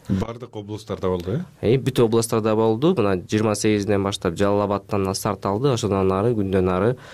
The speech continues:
Speaker 2: ар бир областта өтүп, мына кечээ Чүй областында биз бүтүрдүк. Эми, э, бүгүн саат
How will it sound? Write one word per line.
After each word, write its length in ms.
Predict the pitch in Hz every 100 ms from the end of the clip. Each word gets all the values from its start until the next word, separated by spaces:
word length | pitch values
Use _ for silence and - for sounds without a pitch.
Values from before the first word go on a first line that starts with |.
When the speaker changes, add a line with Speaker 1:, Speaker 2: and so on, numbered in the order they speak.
| - -
Speaker 2:
ар 160 | 95
бир 160 | 87 90
областта 420 | 92 95 - 92
өтүп, 360 | 95 - 147 98
мына 180 | 90
кечээ 260 | 85 90 92
Чүй 240 | - 110
областында 600 | 98 92 92 - 92 90
биз 180 | 87 -
бүтүрдүк. 520 | - - 101 139 151
Эми, 320 | 98 107 120 139 - - -
э, 340 | - 82 82 82
бүгүн 320 | 95 107 104
саат 400 | 90 98 98 92